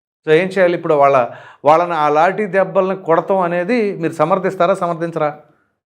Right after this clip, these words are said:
మీరేమంటారో చెప్పండి. మీ ఇంట్లో మీ కుటుంబ సభ్యులపైనే వాళ్ళు దాడి చేశారండి, మీరేం చేస్తారు? వెళ్ళి ఇప్పుడు పోలీస్ కేసు పెట్టారనుకుందాం, పోలీసులు ఎలాగ వచ్చి కొట్టారు, అప్పుడు సమర్థిస్తారా? లేదు, లేదు, అలా కొట్టమాకండి, మీరు కేసు ప్రకారంగా, న్యాయపరంగా, చట్ట ప్రకారంగా వెళ్ళండి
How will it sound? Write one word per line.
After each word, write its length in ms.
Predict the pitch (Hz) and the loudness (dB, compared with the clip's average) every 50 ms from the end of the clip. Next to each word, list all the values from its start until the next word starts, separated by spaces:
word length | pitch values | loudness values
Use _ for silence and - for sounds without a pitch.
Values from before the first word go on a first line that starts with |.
| _ _ _ - | _ _ _ -4
మీరేమంటారో 460 | 143 147 160 175 180 185 170 180 165 156 | 0 4 4 4 4 4 2 2 0 2
చెప్పండి. 360 | - 147 139 160 151 147 131 - _ _ _ _ _ _ _ _ _ _ _ _ | -2 -4 -4 -6 -10 -10 -12 -20 _ _ _ _ _ _ _ _ _ _ _ _
మీ 100 | 131 147 | -4 -2
ఇంట్లో 320 | 170 175 180 180 170 202 202 | 0 0 0 0 2 2 2
మీ 160 | 175 175 170 | 2 0 -4
కుటుంబ 280 | 175 190 165 196 185 190 | -4 -2 -2 -2 -2 -2
సభ్యులపైనే 540 | 190 185 170 165 170 165 170 165 160 185 | -2 -2 -2 0 -2 2 2 2 2 2
వాళ్ళు 240 | 202 185 175 165 151 | 4 4 4 4 4
దాడి 220 | 127 139 147 170 175 | 2 2 2 2 0
చేశారండి, 600 | 160 139 123 131 113 110 101 95 95 98 98 95 _ _ _ _ _ _ _ _ _ _ | -4 -6 -4 -4 -6 -6 -6 -10 -12 -12 -12 -16 _ _ _ _ _ _ _ _ _ _
మీరేం 240 | 151 151 160 180 185 | -4 -2 0 0 0
చేస్తారు? 540 | 185 180 165 156 180 170 175 175 170 170 165 170 - - _ _ - | 0 0 0 0 0 0 0 0 -2 -4 -6 -12 -20 -20 _ _ -2
వెళ్ళి 340 | 147 160 180 208 220 220 202 180 170 160 151 147 139 | 0 2 4 6 6 6 6 4 2 2 0 -2 -2
ఇప్పుడు 260 | 135 139 - 170 151 | -4 -4 -4 -4 -4
పోలీస్ 360 | 135 - 147 156 160 156 160 - | -2 2 2 2 2 2 0 -2
కేసు 160 | 175 165 - | -2 -2 0
పెట్టారనుకుందాం, 560 | - 135 131 139 135 123 107 98 95 98 95 | -2 -2 2 2 0 0 0 -8 -8 -10 -10
పోలీసులు 400 | 92 - 170 190 208 170 170 160 | -2 0 2 2 2 2 2 2
ఎలాగ 180 | 156 170 170 170 | 2 2 0 0
వచ్చి 180 | 175 160 - | -4 -6 -2
కొట్టారు, 440 | - 131 120 123 123 107 95 85 - - _ _ _ _ _ _ - - | -2 -2 0 2 0 0 0 -4 -12 -16 _ _ _ _ _ _ -2 -2
అప్పుడు 200 | 147 147 202 180 | 0 0 2 2
సమర్థిస్తారా? 580 | 165 160 165 190 170 196 190 190 185 175 196 | 2 0 0 0 -4 -4 -4 0 0 2 2
లేదు, 200 | 202 180 185 185 | 2 2 0 0
లేదు, 160 | 180 190 180 165 | 0 0 0 0
అలా 120 | 139 135 | 0 0
కొట్టమాకండి, 560 | 139 143 127 131 185 190 180 156 165 170 190 | 0 0 -2 -2 -2 -4 -2 -4 -4 -6 -6
మీరు 420 | 196 160 123 110 98 98 92 - - - - _ _ _ - | -6 -6 -4 -4 -4 -4 -6 -8 -14 -20 -20 _ _ _ 4
కేసు 220 | 135 165 160 170 | 4 4 4 4
ప్రకారంగా, 440 | 170 175 151 156 170 170 160 175 180 | 0 0 2 2 0 0 0 -4 -4
న్యాయపరంగా, 500 | 156 143 147 165 165 180 160 160 160 170 | -2 0 0 0 2 0 -2 0 -2 -6
చట్ట 220 | 170 - 175 - | -6 -6 -6 -4
ప్రకారంగా 400 | 156 175 160 151 165 160 160 165 | -2 -2 0 0 0 -2 -2 -4
వెళ్ళండి 480 | 160 147 151 160 170 214 240 175 - | -4 -4 -4 -2 0 0 0 -2 -2